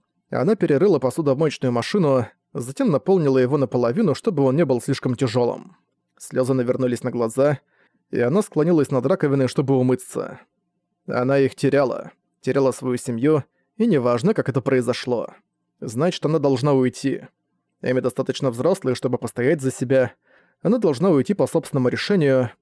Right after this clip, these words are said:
Она поможет Марку, это будет ее прощальным подарком. Ей просто надо найти в себе мужество. Вытерев лицо рубашкой, она понесла кружку в гостиную. Телевизор был выключен. Может, Марк выключил его, чтобы заснуть?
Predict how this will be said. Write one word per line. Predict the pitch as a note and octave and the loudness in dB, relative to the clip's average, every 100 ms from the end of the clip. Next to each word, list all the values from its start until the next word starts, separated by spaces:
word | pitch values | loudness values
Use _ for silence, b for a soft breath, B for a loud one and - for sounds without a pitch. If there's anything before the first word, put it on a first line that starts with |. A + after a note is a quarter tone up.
| _ _ | _ _
Она | - A3+ | -4 -2
поможет | D#3 D#3 B2+ C3 | 0 0 -2 -2
Марку, | F3+ - D3+ C#3 B2+ _ _ | -2 0 2 2 2 _ _
это | F#3+ D#3+ B2 | -6 -2 0
будет | D#3 C#3 | 2 2
ее | C#3 C#3+ | 2 2
прощальным | C3 - D3 B2+ A#2+ | 0 0 0 2 0
подарком. | C3+ C3 B2 A#2+ - F#3 _ _ _ _ - | 2 0 0 -6 -10 -16 _ _ _ _ -8
Ей | B2+ B2+ A#2 | -2 0 0
просто | - F#3+ - | 0 0 0
надо | F#3+ C3+ | 0 0
найти | C3 B2 - C#3 | 2 0 0 -2
в | |
себе | - E3 C3+ | 0 0 2
мужество. | C3+ A#2 A2+ - A#2 - - _ _ _ _ - | 2 -2 -6 -8 -6 -6 -12 _ _ _ _ -12
Вытерев | B2+ C#3 F3 D3 B2 | -4 -2 0 0 0
лицо | B2+ - | -2 0
рубашкой, | C#3 B2 G3 - D3 | 0 2 0 0 0
она | C#3 D#3 | 2 2
понесла | C3+ B2 - F3+ | 0 0 0 0
кружку | D3 D3+ - | 0 -2 -2
в | B2+ | -2
гостиную. | C#3 - E3 C3 - - - _ _ _ _ _ _ - | -2 0 -2 0 -4 -10 -18 _ _ _ _ _ _ -4
Телевизор | B2+ B2+ B2 A#2+ A#2+ | 0 2 2 0 0
был | A#2 | 0
выключен. | A#2 D3+ D#3+ - D3 C#3 B2+ _ _ _ _ - | 0 0 -2 0 -2 -2 -4 _ _ _ _ -8
Может, | B2+ C3 A#2+ | -2 -2 -2
Марк | B2+ B2+ A#2+ | -4 -4 -4
выключил | C3+ C#3+ C3 C3+ | -2 -2 0 0
его, | C3 | 0
чтобы | B2+ C#3 B2+ | 0 -2 -2
заснуть? | B2 - D3 F#3+ - | -2 -2 -2 -2 -6